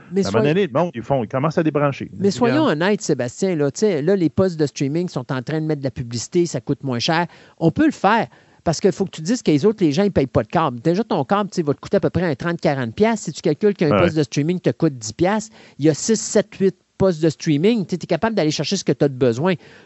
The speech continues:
Speaker 1: Le problème, c'est l'inflation. C'est avec la hausse
Speaker 2: Ben
Speaker 1: des
Speaker 2: oui.
Speaker 1: prix qui viennent d'arriver présentement, qui n'était pas prévu il y a, il y a, il y a peut-être que deux ans ou trois ans. Euh, de,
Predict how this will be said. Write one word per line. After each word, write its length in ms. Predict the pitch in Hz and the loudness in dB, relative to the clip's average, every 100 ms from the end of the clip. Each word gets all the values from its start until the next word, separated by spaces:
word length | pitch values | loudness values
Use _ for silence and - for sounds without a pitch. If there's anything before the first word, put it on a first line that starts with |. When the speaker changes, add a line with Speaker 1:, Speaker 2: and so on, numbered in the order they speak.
| - | -4
Speaker 1:
Le 120 | 135 | -2
problème, 460 | - 147 170 285 277 | 0 0 2 2 0
c'est 180 | - | 0
l'inflation. 720 | 151 151 - 135 113 214 214 - _ _ | 2 0 0 -2 0 -2 -2 -6 _ _
C'est 160 | - 170 | -6 -2
avec 300 | 151 202 202 | 0 -2 -2
la 160 | 147 - | -4 0
hausse 240 | 175 220 | 0 0
Speaker 2:
Ben 60 | 170 | 0
Speaker 1:
des 180 | - 143 | 2 0
Speaker 2:
oui. 40 | |
Speaker 1:
prix 160 | 123 220 | 0 -4
qui 120 | 214 | -2
viennent 160 | 151 156 | -2 0
d'arriver 380 | 139 127 127 | -2 -2 -2
présentement, 500 | 220 - 127 117 196 220 | -2 -2 -4 -4 -2 -2
qui 160 | - | -4
n'était 180 | 123 131 | -6 -4
pas 120 | 160 | -2
prévu 320 | 220 151 135 190 | 0 0 0 2
il 60 | |
y 60 | 143 | 2
a, 60 | 113 139 | 0 -2
il 40 | |
y 40 | 131 | -2
a, 40 | |
il 300 | 113 127 135 | -2 -6 -6
y 60 | 110 | -6
a 40 | |
peut-être 360 | - - 147 120 | -6 -2 -2 0
que 160 | 143 107 | -2 -2
deux 400 | 113 139 127 147 | 0 0 0 0
ans 100 | 196 | -2
ou 60 | |
trois 400 | - 135 113 110 | -2 0 0 2
ans. 120 | 202 240 - - - - | 0 0 -8 -20 -20 -6
Euh, 800 | 127 120 117 110 104 98 98 78 | -2 0 0 0 -2 -4 -6 -6
de, 180 | 110 | 0